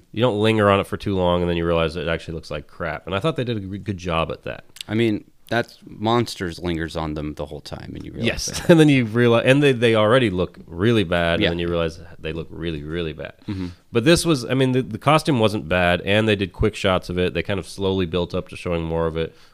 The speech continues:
Speaker 1: which I thought was really good. I think they took their time, uh, which, you know, was a two-parter, so it's easy to do. But, um,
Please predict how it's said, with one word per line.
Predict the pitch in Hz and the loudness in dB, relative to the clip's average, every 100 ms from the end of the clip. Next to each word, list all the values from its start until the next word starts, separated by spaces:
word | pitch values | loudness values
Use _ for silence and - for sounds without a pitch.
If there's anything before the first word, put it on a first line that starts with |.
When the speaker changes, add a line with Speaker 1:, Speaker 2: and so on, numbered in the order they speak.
| - | -6
Speaker 1:
which | 101 | -2
I | 98 | 0
thought | 98 90 | 0 0
was | 85 | -2
really | 87 78 | -4 -4
good. | 78 80 78 76 - | -4 -2 -4 -6 -12
I | |
think | - 85 | -12 -10
they | 87 | -10
took | 87 - | -10 -10
their | 78 | -10
time, | - 85 80 76 76 82 85 - - - - | -10 -8 -6 -6 -8 -10 -14 -20 -20 -20 -12
uh, | 76 78 76 73 78 - - - - | -4 -2 -2 -4 -8 -16 -20 -20 -10
which, | 87 82 - | -8 -6 -6
you | 85 | -4
know, | 71 | -4
was | 76 80 | -2 -4
a | |
two-parter, | 73 87 80 73 76 | -4 -8 -6 -6 -8
so | 82 | -10
it's | 76 | -8
easy | 87 80 | -6 -6
to | 69 | -8
do. | 71 82 76 71 80 | -6 -4 -2 -4 -6
But, | 78 76 76 - - - - - - - - - - - | -6 -6 -6 -12 -20 -20 -20 -20 -20 -20 -20 -20 -20 -8
um, | 92 90 87 | 0 2 2